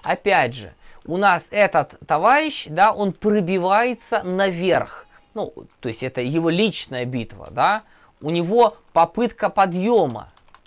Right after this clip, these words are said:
на вершину пирамиды. Да? Я хотел бы начать,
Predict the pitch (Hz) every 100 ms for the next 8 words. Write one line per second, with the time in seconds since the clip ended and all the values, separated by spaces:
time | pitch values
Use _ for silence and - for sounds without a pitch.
0 | _ _ _ _ - _ _ _ _ _
1 | - _ _ - _ _ _ _ _ -
2 | _ _ _ _ _ _ _ _ _ _
3 | 139 156 160 - 139 120 139 131 123 101
4 | - _ _ _ - _ _ - 214 311
5 | _ - - 131 208 220 202 - 370 285
6 | 165 147 180 208 - 240 214 -